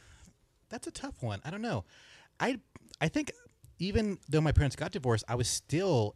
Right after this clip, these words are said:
a, uh, romantic, I would say. Like, I, I, I still thought that, like, I would meet somebody and we would get married and lose our, vir-, our virginity to, to, like, together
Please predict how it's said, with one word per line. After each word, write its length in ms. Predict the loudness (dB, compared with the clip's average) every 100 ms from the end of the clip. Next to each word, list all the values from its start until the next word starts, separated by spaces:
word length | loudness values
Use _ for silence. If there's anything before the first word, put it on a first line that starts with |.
| -2
a, 480 | -2 0 -2 -4 -8 _ _ _ _ _ _ _ _ _ _ _ _ -8
uh, 260 | -4 -2 2
romantic, 520 | 4 4 2 0 0
I 100 | 0
would 120 | -2 -2
say. 240 | -4 -2
Like, 100 | 0
I, 120 | 0 2
I, 100 | 0
I 60 | 0
still 260 | 0 0 0
thought 380 | 2 0 0
that, 160 | -2 0
like, 160 | -2 0
I 100 | 2
would 220 | 2 2
meet 260 | -2 -6 -6
somebody 640 | -6 -4 -4 -2 -4 -6 -8 -20 -20 -4
and 420 | 2 2 2 4
we 100 | 4
would 240 | 4 2 2
get 160 | 0
married 420 | 4 6 6 4
and 120 | 2 4
lose 120 | 4
our, 60 | 2
vir-, 200 | -2 -2
our 80 |
virginity 360 | -2 -2 -2 -4
to, 260 | -8 -8 -8
to, 60 | -6
like, 140 | -8
together 580 | -6 -2 0 2 2